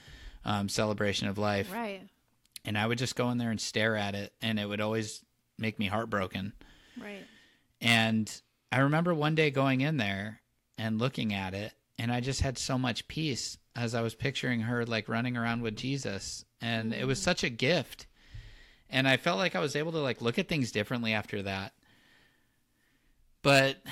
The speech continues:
Speaker 1: also, there's so many logistics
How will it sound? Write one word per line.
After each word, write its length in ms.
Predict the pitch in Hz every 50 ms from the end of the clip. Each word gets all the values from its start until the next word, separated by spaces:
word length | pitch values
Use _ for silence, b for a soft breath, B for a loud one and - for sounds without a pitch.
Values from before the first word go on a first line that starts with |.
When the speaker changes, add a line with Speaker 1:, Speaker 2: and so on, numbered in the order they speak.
| B B B B B B B B B B B B B B B B B B B B B _ -
Speaker 1:
also, 640 | - 143 165 160 - - 214 208 214 214 208 202 - _ _ _ _ _ _ _ _ _ _ _ -
there's 220 | - 156 165 147 -
so 220 | - - 170 175
many 280 | 185 202 208 208 202 190
logistics 1300 | 156 147 143 139 120 117 - - 120 123 147 170 - - - 143 110 95 - - - - - - -